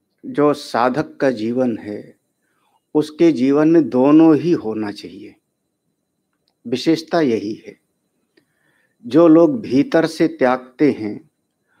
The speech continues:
उनको एक अलग तरीके का अहम वृत्ति पैदा हो जाती है कि अरे, त्याग तो भीतर की बात है, बाहर से छोड़ने की क्या जरूरत है। और दृष्टांत में तुरंत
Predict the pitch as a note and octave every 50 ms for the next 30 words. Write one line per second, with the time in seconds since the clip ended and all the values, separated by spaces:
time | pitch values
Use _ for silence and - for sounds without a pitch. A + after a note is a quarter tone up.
0 | _ _ _ _ _ _ _ _ _ _ _ _ _ _ _ _ D3 D#3 D#3 D3+
1 | D#3 - E3+ F3 E3+ - - - D#3 D#3 D#3 - - A#2+ B2+ C3+ D3+ E3+ - -
2 | - - _ _ _ _ _ _ _ _ _ _ _ _ _ _ _ _ _ _
3 | _ _ _ _ _ _ _ _ _ _ _ _ - D#3+ E3+ F3 E3+ - - D#3
4 | D3+ D3+ D3+ - E3 D#3+ D#3 - E3 D#3 D3 - - B2+ A2+ C#3 C#3 C3+ B2 B2+
5 | C3 B2+ - - C#3+ B2+ - B2+ A#2+ A#2+ A#2 B2+ B2+ A#2+ A#2 B2 A#2 G#2+ B2 A#2+
6 | B2 B2 - C3+ B2+ A2+ B2+ C3 C3 C3 - C#3 C#3 - E3 E3 E3+ D#3 - -
7 | B2 B2+ C#3 C3+ - - D3+ D3+ - - - - A#2+ B2+ - C#3+ C3 - - -
8 | A2 - G#2+ G2+ G2+ - _ - F#2 - G2+ G#2 F2+ - _ _ _ _ _ _
9 | _ _ _ _ _ _ _ _ _ _ _ _ _ _ _ - A#2+ C3+ C#3 C#3
10 | B2+ D3 C#3+ C#3 - D#3 C3+ - - - B2 B2+ B2+ B2+ C3 C3 B2+ - C3+ B2
11 | B2 - A#2 A#2 A#2 - A2 A2+ G#2 G#2+ A2 A2+ A2 - B2 - - A2 G#2+ -
12 | - _ _ _ _ _ _ - - - - - _ - C#3+ C#3+ C#3 B2 C3 C3+
13 | C3 - - D3+ C#3+ D3 D3 C#3 - C3+ C#3+ C3+ B2+ - D3 D#3 E3 D#3+ D3+ D3+
14 | - - - - _